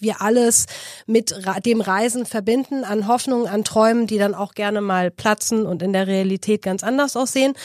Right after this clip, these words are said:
Ähm, und es ist so ein Buch, man liest das schnell und ich dachte am Ende so, „Mist, es ist ja schon vorbei.“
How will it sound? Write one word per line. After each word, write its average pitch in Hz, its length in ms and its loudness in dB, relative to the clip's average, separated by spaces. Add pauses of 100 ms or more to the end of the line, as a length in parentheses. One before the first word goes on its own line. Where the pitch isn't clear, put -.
(360)
Ähm, 226 500 2
und 233 200 0
es 220 140 -2
ist 269 200 -2
so 277 100 -4
ein 214 200 -2
Buch, 294 380 -2 (160)
man 233 180 2
liest 285 280 -2
das - 180 -2
schnell 254 540 2
und 247 340 -2
ich 226 120 -6
dachte 254 300 0
am 240 100 0
Ende 247 260 0
so, 233 220 0
„Mist, 262 360 4
es 214 120 -2
ist 226 120 -2
ja 247 120 2
schon - 200 -4
vorbei.“ 208 560 0